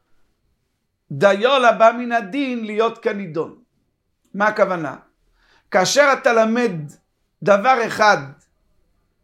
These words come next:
על ידי קל וחומר ממקור אחר, אתה לא יכול להטיל על ידי קל וחומר על הדבר הנלמד, זאת אומרת, הדבר הבא מן הדין,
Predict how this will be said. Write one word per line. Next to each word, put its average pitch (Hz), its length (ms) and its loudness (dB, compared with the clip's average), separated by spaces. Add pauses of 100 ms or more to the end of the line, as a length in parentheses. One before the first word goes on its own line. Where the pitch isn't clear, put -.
(600)
על 214 140 4
ידי 254 340 2
קל 240 200 4
וחומר 226 520 2
ממקור 214 800 0
אחר, 196 340 -4 (1500)
אתה 240 200 0
לא 262 80 2
יכול 277 440 4
להטיל 240 720 0
על 208 100 -2
ידי 233 220 0
קל 240 240 -2
וחומר 226 480 -2 (360)
על 202 100 4
הדבר 208 380 2
הנלמד, 220 880 2
זאת 185 140 -8
אומרת, 214 280 -2
הדבר 208 400 2
הבא 220 420 4
מן 233 120 -6
הדין, 208 420 -8